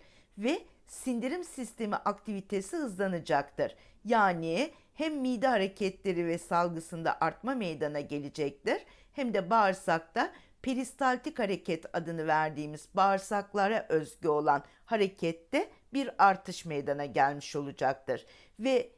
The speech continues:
gerek sempatik gerekse parasempatik sinirler yardımıyla da iç organlarımızın çalışması bu şekilde denetlenebilecektir.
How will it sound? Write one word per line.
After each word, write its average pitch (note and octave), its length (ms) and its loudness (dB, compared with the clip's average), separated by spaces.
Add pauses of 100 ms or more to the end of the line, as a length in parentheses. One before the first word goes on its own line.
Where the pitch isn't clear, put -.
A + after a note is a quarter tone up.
(120)
gerek C4+ 320 -2
sempatik F#3 680 -6
gerekse A#3+ 420 -4
parasempatik F3+ 840 -6
sinirler E3 520 2
yardımıyla D3+ 800 0
da E4 160 0 (340)
iç D#4 180 -2
organlarımızın E3 840 0
çalışması F3 880 -4 (300)
bu C4+ 80 -4
şekilde F3+ 600 -4
denetlenebilecektir. D#3+ 1600 -2